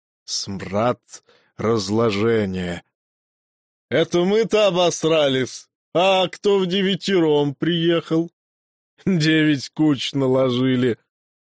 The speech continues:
"Кто б говорил, малыша нашего испугались?" "Я не малыш!" — вспух обиженный Ликимний. "Эй, вонючки, он сражаться не будет!" "Буду!"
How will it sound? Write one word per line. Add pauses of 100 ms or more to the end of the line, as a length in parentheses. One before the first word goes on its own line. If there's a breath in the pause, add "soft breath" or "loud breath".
(120)
"Кто
б
говорил,
малыша
нашего
испугались?" (360)
"Я
не
малыш!" — (200)
вспух
обиженный
Ликимний. (540)
"Эй,
вонючки, (180)
он
сражаться
не
будет!" (460)
"Буду!"